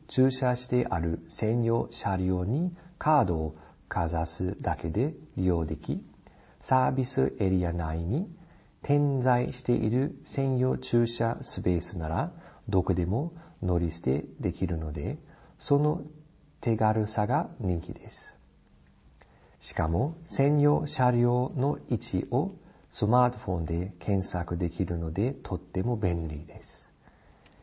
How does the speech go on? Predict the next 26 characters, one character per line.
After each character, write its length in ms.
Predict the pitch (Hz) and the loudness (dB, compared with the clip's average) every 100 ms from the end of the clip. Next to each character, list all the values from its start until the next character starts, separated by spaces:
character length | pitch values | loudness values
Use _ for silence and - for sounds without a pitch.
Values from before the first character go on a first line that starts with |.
| - | -10
カ 220 | - 151 165 | 0 4 4
ー 40 | |
シ 140 | - | 4
ェ 40 | 110 | 4
ア 20 | |
リ 100 | 92 | 4
ン 60 | 90 | 2
グ 120 | 85 | 2
は 300 | 101 90 73 - - _ - - - | 2 2 -2 -10 -20 _ -20 -20 -12
排 280 | - 113 135 | -2 2 4
ガ 160 | 131 135 | 2 2
ス 400 | - 135 139 143 - - | 2 4 4 0 -8 -8
対 240 | - 101 | -2 -2
策 500 | - 95 - 95 95 | 2 0 2 0 0
と 360 | - 151 160 160 - - - | 2 2 2 -6 -20 -16 -2
慢 260 | 92 95 113 | 2 4 2
性 300 | - 110 107 | 0 0 0
化 280 | 113 107 110 | 0 0 -2
し 120 | - | -2
た 240 | 104 107 110 - - | 0 0 -4 -14 0
交 180 | 139 151 | 4 4
通 240 | 147 90 85 | 2 -4 0
渋 200 | 98 92 | 2 2
滞 300 | 87 80 80 | 0 -4 -2
に 100 | 78 | 0
も 280 | 85 110 | 0 0